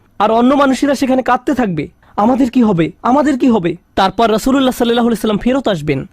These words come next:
"ফাআহমাদাহু বিতিলকাল মাহামিদ," অতঃপর আমি পুনরায় সেসব প্রশংসা বাক্য দ্বারা আল্লাহর প্রশংসা করব। লক্ষ্য করুন, প্রথমবার তিনি প্রার্থনা করার জন্য অনুমতি চেয়েছিলেন, তাই না? দ্বিতীয়বারের বেলায় অনুমতির কোনো উল্লেখ নেই। লক্ষ্য করেছেন,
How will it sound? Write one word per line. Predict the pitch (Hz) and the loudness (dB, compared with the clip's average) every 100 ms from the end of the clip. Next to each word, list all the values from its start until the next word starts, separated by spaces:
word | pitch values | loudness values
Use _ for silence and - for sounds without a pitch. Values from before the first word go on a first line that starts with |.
| _ | _
"ফাআহমাদাহু | - 190 220 - 233 226 185 208 | -4 -2 0 0 -2 0 0 0
বিতিলকাল | 196 196 208 208 180 | -2 -2 -2 -2 -2
মাহামিদ," | 180 208 160 131 - _ _ _ | -2 -4 -4 -8 -16 _ _ _
অতঃপর | 180 202 233 247 | -4 -2 0 0
আমি | 226 | 0
পুনরায় | 208 220 254 254 | 0 0 2 2
সেসব | - 226 208 | 0 -2 -2
প্রশংসা | 214 196 240 233 | -4 -2 0 0
বাক্য | 202 214 - | -2 -4 -4
দ্বারা | 208 208 | -2 0
আল্লাহর | 196 180 165 | 2 0 0
প্রশংসা | 180 220 185 170 | -2 -2 -2 -2
করব। | 156 143 - - _ _ - | -4 -4 -10 -14 _ _ -2
লক্ষ্য | 208 - 254 | -2 0 0
করুন, | 285 269 | 0 0
প্রথমবার | 269 269 294 294 | 0 0 2 2
তিনি | 294 302 | 2 0
প্রার্থনা | 285 247 247 277 277 | 2 0 0 0 0
করার | 269 269 | 2 2
জন্য | 226 254 | 2 2
অনুমতি | 220 240 269 240 | 2 2 0 0
চেয়েছিলেন, | 196 165 175 160 285 - _ | 0 0 0 0 -2 -4 _
তাই | 196 220 | -2 0
না? | 320 311 _ _ _ _ _ _ _ - | -2 -4 _ _ _ _ _ _ _ -10
দ্বিতীয়বারের | 156 151 233 240 311 285 277 262 | -4 0 0 2 0 2 2 2
বেলায় | 233 226 | 2 2
অনুমতির | 214 220 247 240 | 2 2 0 0
কোনো | 196 190 | 0 2
উল্লেখ | 170 185 190 | 2 0 -2
নেই। | 147 117 _ _ _ _ _ _ _ - | -6 -10 _ _ _ _ _ _ _ -6
লক্ষ্য | 208 269 | -4 -2
করেছেন, | 254 254 - - | -2 -2 -2 -6